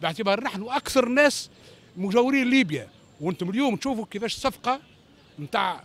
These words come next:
أردوغان، آه، مع سراج، وهي خطيرة جدًا بالمعنى السياسي والاستراتيجي والعسكري. إذن أين ك-،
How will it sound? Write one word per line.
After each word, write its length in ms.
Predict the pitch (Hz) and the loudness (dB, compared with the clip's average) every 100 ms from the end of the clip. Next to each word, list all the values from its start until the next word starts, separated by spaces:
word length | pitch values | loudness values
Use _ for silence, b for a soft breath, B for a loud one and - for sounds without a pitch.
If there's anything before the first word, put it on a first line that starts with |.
| - | -6
أردوغان، 520 | 190 165 180 233 127 92 - _ _ _ - _ - | -4 -4 2 2 2 -4 -20 _ _ _ -20 _ -8
آه، 280 | 151 147 | -2 0
مع 280 | 147 165 165 | 0 2 2
سراج، 440 | - 160 233 277 190 | 2 -2 2 2 4
وهي 180 | 185 | 2
خطيرة 460 | 165 180 180 247 208 | 2 -2 -2 2 4
جدًا 400 | 175 269 262 277 247 B B | 2 0 2 2 -2 B B
بالمعنى 400 | 147 226 247 233 | -4 -2 0 -2
السياسي 420 | 214 - 277 226 208 | -4 -2 0 0 0
والاستراتيجي 540 | 240 - 226 294 285 | -4 -4 -4 -2 -2
والعسكري. 420 | 285 233 - - - _ - _ - - _ - | -2 -4 -4 -16 -20 _ -20 _ -20 -20 _ -10
إذن 220 | 135 175 | -6 -4
أين 260 | 254 294 233 | 2 2 2
ك-، 320 | - 240 269 | 0 -2 -2